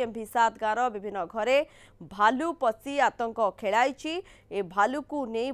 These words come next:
ବର୍ତ୍ତମାନ ଲୋକମାନେ ଚିନ୍ତାରେ ରହିଛନ୍ତି। ଯେଭଳି ଭାବେ ଭାଲୁଟି ଘରେ ବୁଲୁଛି, ଯଦି କାହାକୁ ଆକ୍ରମଣ କରିଥାନ୍ତା, ତାହେଲେ ହୁଅ-, ଆପଣ ଦେଖିପାରୁଛନ୍ତି ଅବସ୍ଥା କ'ଣ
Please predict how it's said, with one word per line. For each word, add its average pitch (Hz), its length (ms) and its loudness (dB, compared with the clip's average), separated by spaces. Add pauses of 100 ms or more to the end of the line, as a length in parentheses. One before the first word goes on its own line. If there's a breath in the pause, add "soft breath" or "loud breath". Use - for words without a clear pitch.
ବର୍ତ୍ତମାନ 226 360 -2 (100)
ଲୋକମାନେ 214 400 -6 (120)
ଚିନ୍ତାରେ 269 520 -2
ରହିଛନ୍ତି। 254 480 -6 (120)
ଯେଭଳି 226 220 -4 (100)
ଭାବେ 214 260 2 (160)
ଭାଲୁଟି 208 360 -4 (140)
ଘରେ 196 200 -4 (120)
ବୁଲୁଛି, 226 400 -10 (440 soft breath)
ଯଦି 233 260 -2
କାହାକୁ 277 340 4 (120)
ଆକ୍ରମଣ 233 340 -6 (140)
କରିଥାନ୍ତା, 226 540 0 (440 soft breath)
ତାହେଲେ 214 200 -2 (100)
ହୁଅ-, 226 200 -6 (340)
ଆପଣ 220 160 -6 (100)
ଦେଖିପାରୁଛନ୍ତି 277 720 -4 (100)
ଅବସ୍ଥା 214 280 -6 (120)
କ'ଣ 196 140 0